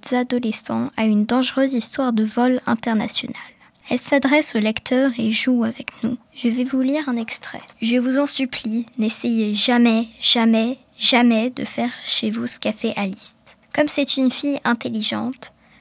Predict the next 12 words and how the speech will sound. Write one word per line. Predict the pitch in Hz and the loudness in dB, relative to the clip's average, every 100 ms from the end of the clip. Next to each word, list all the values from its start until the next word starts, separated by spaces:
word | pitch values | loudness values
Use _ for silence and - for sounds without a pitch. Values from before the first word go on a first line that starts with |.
| - | -2
on | 226 | 2
ne | 220 | 2
peut | 220 | 0
que | 277 - | -2 0
supposer | 233 - 269 285 254 254 | 0 0 0 0 2 2
que | 269 247 | 2 0
la | 202 | 0
fatigue | - 240 - - 277 240 | 0 -4 -2 0 2 2
a | 202 | 0
altéré | - 233 226 - 247 220 240 | 0 -2 -2 -2 -2 0 -2
son | - 220 | 0 0
jugement, | 214 220 220 226 | 0 0 -2 -6